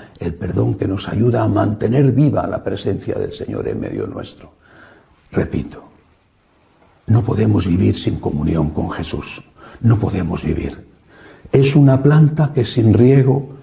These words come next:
se muere. Lo mejor, la comunión eucarística, pero no es lo único, porque incluso para poder tener la comunión eucarística hay que estar en paz con los hermanos. Hay que recordar,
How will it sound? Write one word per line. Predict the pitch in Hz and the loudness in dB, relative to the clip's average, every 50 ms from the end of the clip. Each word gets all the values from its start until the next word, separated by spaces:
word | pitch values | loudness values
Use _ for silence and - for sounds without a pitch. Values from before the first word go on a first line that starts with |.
| - | -20
se | - - - - | -14 -8 -6 -4
muere. | - - - - - - - - - _ _ _ _ _ _ _ _ _ _ - _ _ - | -4 -4 -4 -6 -8 -12 -18 -20 -20 _ _ _ _ _ _ _ _ _ _ -20 _ _ -2
Lo | - - 113 113 | 2 4 6 6
mejor, | 117 110 104 - 175 202 190 - - - - - - - | 6 6 4 4 2 2 2 2 0 -4 -10 -14 -10 -8
la | 110 107 - | -8 -6 -4
comunión | - - 98 104 110 107 101 101 | -4 -2 0 0 0 0 0 0
eucarística, | - - 95 - - - - 85 - - - - - - - - - - - _ _ | 0 -2 -4 -4 -6 -6 -6 -6 -10 -10 -14 -18 -16 -16 -16 -16 -16 -20 -20 _ _
pero | - 76 71 67 | -6 -4 -2 0
no | - - | 0 0
es | - 104 | 0 0
lo | 113 113 123 | 0 0 0
único, | 123 123 104 - - - - - - - - _ _ - - _ _ | 2 0 0 -2 -4 -8 -12 -18 -20 -20 -20 _ _ -20 -20 _ _
porque | - - - - - 90 | -2 -2 0 2 4 4
incluso | 92 82 78 78 135 143 135 - - - - - - - - - - _ _ _ - | 4 4 4 4 4 4 4 4 2 -2 -4 -6 -6 -12 -18 -20 -20 _ _ _ -4
para | - - - - - | -2 0 0 0 0
poder | - - - 131 127 127 - | 0 2 4 4 2 2 2
tener | - - 117 131 120 | 0 2 2 2 2
la | 104 95 - - | 2 0 -2 -2
comunión | - - 87 90 95 113 127 123 107 - | -4 -4 -2 0 2 2 4 2 2 2
eucarística | - 123 123 117 - - 92 - 113 117 104 - - - - - - 92 - - - - _ _ _ _ _ _ _ _ _ _ _ _ | 2 0 0 0 0 -4 -2 0 0 0 0 -2 -8 -8 -8 -6 -8 -8 -8 -10 -18 -20 _ _ _ _ _ _ _ _ _ _ _ _
hay | - 101 - | -4 -4 -2
que | - | -2
estar | - - - - 80 | -4 -4 -4 -6 -6
en | 78 78 | -6 -6
paz | - - - - | -6 -8 -8 -8
con | - - - | -8 -8 -8
los | - - - - | -8 -8 -8 -8
hermanos. | - - - - - - - - - - - _ _ _ _ - | -8 -8 -8 -8 -8 -10 -12 -14 -16 -18 -20 _ _ _ _ -16
Hay | - - | -16 -8
que | - - 82 | -2 0 2
recordar, | 80 87 - - 98 - - 110 110 110 - - - - - | 2 2 2 2 0 0 2 2 0 0 -2 -6 -14 -20 -20